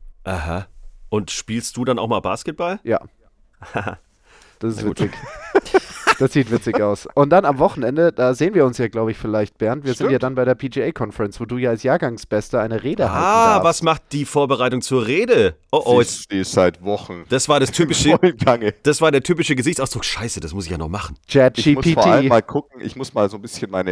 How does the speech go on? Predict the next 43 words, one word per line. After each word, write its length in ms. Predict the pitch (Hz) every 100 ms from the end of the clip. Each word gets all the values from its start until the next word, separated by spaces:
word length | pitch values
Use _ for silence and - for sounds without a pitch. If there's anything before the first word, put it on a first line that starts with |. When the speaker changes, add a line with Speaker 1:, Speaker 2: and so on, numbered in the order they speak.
| 87
Speaker 3:
Hemd-, 260 | 107 -
meine 200 | - 92 85
Hemdenschublade, 720 | 110 - 110 101 90 87 87
was 140 | 90
für 100 | -
ein 60 | 92
Hemd 160 | 95
mir 100 | 107
noch 160 | 90 -
passt, 380 | 90 80 - - - -
durch, 240 | 92 85
durchbügeln, 720 | 90 82 - 90 85 78 -
durch, 240 | 85 82
durch, 240 | - 85 -
Speaker 1:
Da 100 | 123
hab 80 | 139
ich 120 | -
Flo 160 | 131
Speaker 3:
durchforsten. 220 | 143 - 127
Speaker 1:
zum 40 |
ersten 220 | 127 - 120
Mal 140 | 107
im 80 | 101
Anzug 320 | 107 - 98
gesehen, 280 | 82 80 80
das 140 | 85
weiß 160 | 90 82
ich 80 | 80
noch, 140 | 73
in 100 | -
Kassel. 380 | - 82 78 76 _ -
Speaker 2:
War 100 | 107
komisch. 220 | 131 117
Speaker 3:
Also 80 | 110
Speaker 1:
Das 40 |
Speaker 3:
es 60 | 110
Speaker 1:
war 60 | 117
ein 40 |
Speaker 3:
wird 60 | 120
Speaker 1:
ganz 280 | 160 127 -
Speaker 3:
kein 20 |
Speaker 1:
komisches 380 | 147 139 117 -
Bild. 400 | 110 90 82